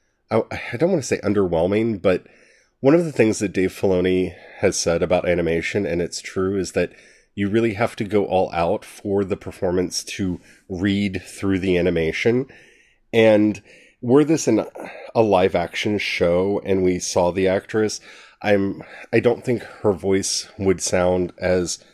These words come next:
flat as it does in the show, but because her emotion isn't pushed, especially as much as Bumblebee's is, it makes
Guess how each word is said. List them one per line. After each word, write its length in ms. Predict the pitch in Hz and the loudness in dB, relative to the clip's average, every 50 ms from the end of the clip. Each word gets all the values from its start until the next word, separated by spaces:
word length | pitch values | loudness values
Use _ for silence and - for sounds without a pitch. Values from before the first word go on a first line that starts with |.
| _ _ | _ _
flat 640 | - - - - 90 85 80 85 104 123 - - - - - | -20 -20 -14 -8 -6 -4 -2 -2 -2 -4 -6 -8 -14 -16 -10
as 140 | - 110 92 | -8 -6 -6
it 120 | 107 95 80 | -6 -6 -2
does 280 | 95 95 95 90 - | 0 0 0 0 -2
in 100 | 113 107 | -4 -4
the 100 | 110 107 | -4 -4
show, 400 | - - - 120 123 123 127 123 - - - - _ _ _ _ _ _ _ _ _ | -4 -2 0 2 2 2 0 -2 -6 -14 -20 -20 _ _ _ _ _ _ _ _ _
but 200 | - 139 - - | 2 2 2 2
because 420 | - 113 98 - 110 101 98 - - | -2 -6 -4 0 0 0 0 0 -4
her 300 | - - 110 104 - 98 | -6 -2 -2 -2 0 0
emotion 520 | 101 98 95 95 95 - - 107 98 - | 0 0 0 0 0 -2 -4 -6 -6 -4
isn't 400 | - 95 90 101 104 101 98 - _ _ _ _ _ _ _ _ _ - | -4 -4 -2 0 0 -2 -2 -6 _ _ _ _ _ _ _ _ _ -12
pushed, 560 | - - 110 107 110 - - - - - - - - - _ - - - _ - | -2 2 2 2 2 0 -4 -6 -8 -10 -14 -18 -20 -20 _ -20 -20 -12 _ -4
especially 440 | 123 - - 180 196 - - 160 135 | -4 -2 2 2 2 2 4 2 2
as 120 | 107 110 | 2 2
much 200 | 110 104 - - | 2 0 0 0
as 100 | 95 76 | -4 -8
Bumblebee's 720 | - _ 95 82 - 92 92 85 110 113 113 120 117 - | -6 _ -4 -4 -4 -4 -6 -6 -4 -4 -2 -4 -2 -2
is, 320 | 127 123 135 135 131 131 - - - _ _ _ _ _ _ _ _ _ _ _ _ _ _ _ _ _ _ - | 0 0 0 0 -2 -6 -10 -14 -20 _ _ _ _ _ _ _ _ _ _ _ _ _ _ _ _ _ _ -2
it 260 | 131 127 - - - | 0 0 0 0 0
makes 440 | 120 120 123 120 - - - - | 0 0 0 0 -2 -4 -6 -8